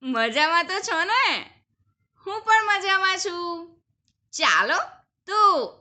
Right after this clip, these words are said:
આજની વાર્તા સાંભળીએ. આજની વાર્તાનું નામ છે બે ભાઈઓ. એક નાનું સરખું ગામ હતું.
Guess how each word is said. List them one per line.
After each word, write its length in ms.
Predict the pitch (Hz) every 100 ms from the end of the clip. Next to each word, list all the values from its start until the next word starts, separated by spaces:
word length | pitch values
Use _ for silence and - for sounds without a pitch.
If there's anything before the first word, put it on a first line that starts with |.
| -
આજની 520 | 214 247 202 226 302
વાર્તા 440 | 311 320 311 330
સાંભળીએ. 720 | 381 330 370 427 587 - _ _ _ _ _ _ _ -
આજની 460 | 240 262 262 262
વાર્તાનું 680 | 254 220 240 - 247 247 254
નામ 420 | 285 381 453 466
છે 800 | 440 330 285 285 285 294 311 339 415 659 831 _ _ _ _
બે 580 | 170 202 202 202 208 247 392 740 508 _ 226
ભાઈઓ. 580 | 226 381 427 403 403 403 _ _ _ _ _ _ _ _ _ _ _
એક 400 | 330 247 302 415 - _ _ _
નાનું 640 | 403 440 440 440 427 403
સરખું 480 | - 302 269 311 247
ગામ 280 | 220 214 262
હતું. 300 | - -